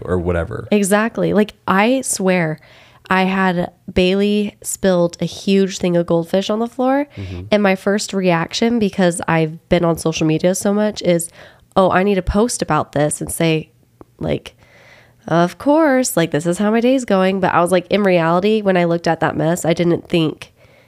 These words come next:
Speaker 2: I didn't think that. Like, it didn't bug me. I was just like, "Oh, she made a mess. I'm gonna clean it up." But
Speaker 1: Mm-hmm.
Speaker 2: social media makes me feel like I have to let everyone know, like, "Ugh,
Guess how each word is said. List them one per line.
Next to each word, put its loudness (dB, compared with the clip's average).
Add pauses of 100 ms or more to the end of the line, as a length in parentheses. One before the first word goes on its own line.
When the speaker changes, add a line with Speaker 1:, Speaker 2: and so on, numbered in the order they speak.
(120)
Speaker 2:
I 4
didn't 0
think -2
that. 0
Like, 2
it 0
didn't 2
bug 4
me. 2
I 2
was -4
just -4
like, -2
"Oh, 2
she -4
made 2
a 0
mess. 0
I'm -2
gonna 0
clean 2
it 2
up." -4 (460)
But 2
Speaker 1:
Mm-hmm. -4
Speaker 2:
social 0
media 2
makes 0
me 0
feel 0
like 0
I -2
have -6
to -6
let 2
everyone 0
know, 0
like, -4
"Ugh, 0